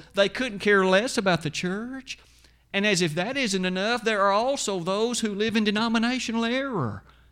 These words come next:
and even in other kinds of religious error. These may often think that things are well and right, but of course, by the standard of the Word of God, it isn't. As we give thought to any and all of that,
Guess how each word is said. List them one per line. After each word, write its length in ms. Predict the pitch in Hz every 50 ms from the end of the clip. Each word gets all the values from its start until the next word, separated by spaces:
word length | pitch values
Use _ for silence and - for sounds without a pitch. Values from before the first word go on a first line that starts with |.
| _ _ _ _ _ -
and 100 | 147 143
even 260 | 147 160 170 156 180
in 120 | 185 190 196
other 240 | 208 220 202 196
kinds 400 | - - 156 135 135 139 143 139
of 100 | 147 147
religious 500 | 151 165 160 175 185 170 123 123 113 - -
error. 520 | - 127 117 117 113 107 107 107 95 87 - _ _ _ - - _ - - - - - -
These 400 | - 131 147 160 220 233 214 156
may 220 | 143 156 156 156 151
often 380 | 156 170 180 170 - 160 143
think 380 | 139 - - 196 220 240 - - -
that 240 | 139 139 139 - -
things 400 | - 151 156 165 165 165 147 143
are 100 | 135 135
well 320 | 135 143 156 160 165 165
and 140 | 156 151 151
right, 460 | 160 165 180 190 185 160 135 120 - - - - - - - - - - -
but 200 | 139 143 147 139
of 120 | 131 -
course, 380 | - - 151 143 143 139 127 -
by 180 | - 135 131 131
the 100 | 123 123
standard 640 | - - - - 135 147 156 156 156 143 143 131
of 60 | 127
the 60 | 131 127
Word 160 | 135 143 139
of 100 | 120 110
God, 320 | 117 131 135 147 156 143
it 100 | 131 117
isn't. 580 | 120 139 160 185 180 160 - 127 135 135 - - - _ _ _ _ _ _ _ _ _ _ _ _ _ _ _ _ _ _ _ _ _ _ -
As 160 | 143 135 123
we 120 | 151 170
give 240 | 170 151 170 156 165
thought 360 | - 185 175 175 165 156 - -
to 100 | 160 -
any 400 | 147 165 180 190 185 170 156 143
and 120 | 147 139
all 240 | 135 147 175 180 160
of 120 | 135 117
that, 440 | 127 131 143 156 143 - 107 107 -